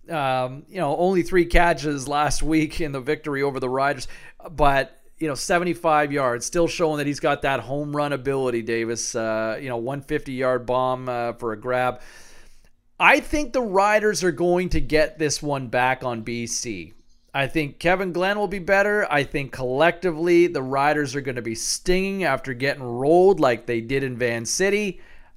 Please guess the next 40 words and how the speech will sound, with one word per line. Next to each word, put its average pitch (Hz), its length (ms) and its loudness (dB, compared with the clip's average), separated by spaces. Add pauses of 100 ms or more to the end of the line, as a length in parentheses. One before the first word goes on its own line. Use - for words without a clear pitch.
(120)
I - 60 -12
think - 220 8
the 117 80 -2
Riders 151 640 4
will 117 180 -2
find 156 460 2
a 180 60 4
way. 135 580 0 (280)
I 110 100 -2
think 110 180 -6
Chris - 260 0
Jones 160 420 4
will 139 100 2
have 147 220 6
this 147 220 2
team 120 380 -2
angry 196 640 2
and 113 120 -6
fired 131 460 4
up. 185 400 4 (160)
And 123 160 -2
I 107 140 0
think 110 320 -8
somehow, 147 560 0
some 147 320 -2
way, 107 480 0 (340)
this 120 400 -2
team 113 580 -2
will 107 680 -4
even 127 300 -6
the 123 80 -8
score 104 520 -4
with 104 160 -10
the 101 100 -10
Lions. 107 520 -6
Give 117 400 4
me 233 100 -4
the 208 120 -2
Riders 151 800 0
Sunday. 123 760 -4